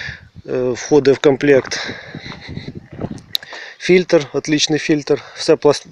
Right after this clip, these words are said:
пластикове, все, шланги якісні, дійсно Італія, все, цей насос Італія, теж поки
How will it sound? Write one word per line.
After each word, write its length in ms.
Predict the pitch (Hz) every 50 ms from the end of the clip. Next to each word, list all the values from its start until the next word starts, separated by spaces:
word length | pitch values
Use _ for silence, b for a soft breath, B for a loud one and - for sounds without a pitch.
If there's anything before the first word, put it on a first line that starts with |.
| -
пластикове, 580 | - 170 175 - - - 156 - 151 147 143 139
все, 240 | - - - 143 131
шланги 480 | - - - 147 147 147 135 127 139 131 - -
якісні, 880 | 160 160 143 175 175 160 - 151 - - - 139 135 135 135 131 131 127
дійсно 420 | 127 123 135 143 131 - 139 131
Італія, 720 | 131 131 - - 180 170 160 160 156 147 143 139 135 131 131
все, 340 | 123 - - 151 143 135 - B B B B B B B B
цей 200 | B - 135 123
насос 460 | 131 160 160 - - 156 139 - -
Італія, 600 | 151 147 - - 180 175 170 165 160 156 156 147 B B B B B B B B B
теж 240 | - 156 139 131 135 123
поки 240 | - 143 - - 147